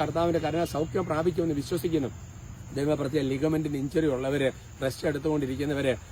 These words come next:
അങ്ങനത്തെ ഓപ്പറേഷൻ ഒരുങ്ങിക്കൊണ്ടിരിക്കുന്നവര്, ഫിസിയോതെറാപ്പി ചെയ്യുന്നവര്, കർത്താവ് പ്രോസ്റ്റേറ്റ് സംബന്ധമായ രോഗങ്ങളുള്ളവരെയൊക്കെ യേശുവിന്റെ നാമത്തിൽ ആശീർവദിക്കുകയാണ്. കിഡ്നി രോഗികൾ യേശുവിന്റെ നാമത്തിൽ സൗഖ്യം പ്രാപിക്കട്ടെ കർത്താവേ. എല്ലാ തരത്തിലുള്ള ലെവലുകളും നോർമലായി മാറട്ടെ എന്ന് പ്രാർത്ഥിക്കുന്നു.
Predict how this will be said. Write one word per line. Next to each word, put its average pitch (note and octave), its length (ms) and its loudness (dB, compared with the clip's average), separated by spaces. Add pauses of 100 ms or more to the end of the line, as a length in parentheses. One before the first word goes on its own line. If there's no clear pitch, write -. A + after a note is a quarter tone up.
(120)
അങ്ങനത്തെ D#3 240 -2
ഓപ്പറേഷൻ C#3+ 500 0
ഒരുങ്ങിക്കൊണ്ടിരിക്കുന്നവര്, C#3 960 0 (220)
ഫിസിയോതെറാപ്പി D#3 580 2
ചെയ്യുന്നവര്, C#3+ 600 2 (360)
കർത്താവ് D#3 500 4
പ്രോസ്റ്റേറ്റ് C#3 420 -2
സംബന്ധമായ D3+ 320 0
രോഗങ്ങളുള്ളവരെയൊക്കെ C#3+ 800 0
യേശുവിന്റെ D3 500 4
നാമത്തിൽ C#3 380 -2
ആശീർവദിക്കുകയാണ്. C#3 680 -2 (320)
കിഡ്നി D#3+ 280 0
രോഗികൾ C#3+ 360 0
യേശുവിന്റെ D3 420 0
നാമത്തിൽ C#3+ 400 0
സൗഖ്യം C#3+ 420 -4
പ്രാപിക്കട്ടെ C3+ 500 -2
കർത്താവേ. A#2+ 400 0 (380)
എല്ലാ D3 280 4
തരത്തിലുള്ള D3 500 2
ലെവലുകളും C#3+ 400 2
നോർമലായി C#3+ 480 2
മാറട്ടെ C#3 420 2
എന്ന് C#3+ 120 -2
പ്രാർത്ഥിക്കുന്നു. A#2+ 460 0